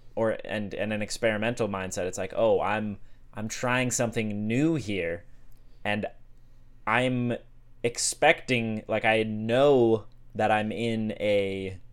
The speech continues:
a novel space now. I know that, like, I don't really necessarily have all the tools. I don't feel super comfortable here." Um, but that is actually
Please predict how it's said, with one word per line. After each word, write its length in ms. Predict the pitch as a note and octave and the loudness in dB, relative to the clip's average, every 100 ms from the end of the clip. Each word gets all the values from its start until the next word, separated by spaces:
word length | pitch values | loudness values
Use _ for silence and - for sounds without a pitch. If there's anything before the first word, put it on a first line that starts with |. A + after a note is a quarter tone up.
| - G#2+ | -12 -8
a 60 | |
novel 640 | G#2+ G#2 G#2+ A2 G#2+ G2 F#2+ | -4 0 2 2 0 -2 -2
space 560 | - - G#2+ G2+ - | -4 2 2 2 -6
now. 180 | F2 C2 | -6 -6
I 140 | D#2+ | -6
know 480 | G2+ G#2+ A2+ A#2 A2+ | -4 0 2 4 2
that, 200 | G#2 G2+ | 0 -2
like, 200 | G2 G2 | -2 -2
I 120 | F#2+ | 0
don't 240 | G#2 G#2+ F#2+ | 0 -2 -4
really 480 | A2 G#2 G2+ G2+ - - - - - | -4 -2 -4 -6 -12 -20 -20 -14 -6
necessarily 600 | A2+ G2+ A#2 A2 G#2+ G#2 | -6 -2 0 2 2 0
have 260 | G#2+ A2 | 0 2
all 160 | G#2 G#2+ | 2 0
the 80 | G#2+ | -2
tools. 300 | A2+ A2 G#2+ | -2 -2 0
I 80 | |
don't 180 | G#2 G#2+ | -2 -4
feel 180 | - A2 | -4 -4
super 480 | G#2 A#2 - G2+ F#2+ - - - - - - - | -4 -8 -6 -6 -6 -10 -14 -16 -18 -18 -20 -6
comfortable 640 | B2 D3 - A#2 G#2+ G2+ | -2 -2 0 0 2 2
here." 480 | G#2 G2+ G2 G#2 G#2+ - - - - - - - - - | 0 0 0 0 -4 -14 -16 -16 -16 -18 -16 -18 -18 -12
Um, 500 | G#2 G2+ F#2+ F2+ F2+ F2 - - - - - - - | -6 -4 -4 -8 -12 -16 -20 -20 -20 -20 -20 -20 -18
but 280 | G2 A2+ F#2+ | -6 -6 -2
that 300 | G#2+ B2 D3+ | 2 4 4
is 140 | D#3 A#2 | 2 2
actually 800 | B2 B2+ - A2+ A2 G#2 G2+ | 0 0 -4 -4 -4 -4 -8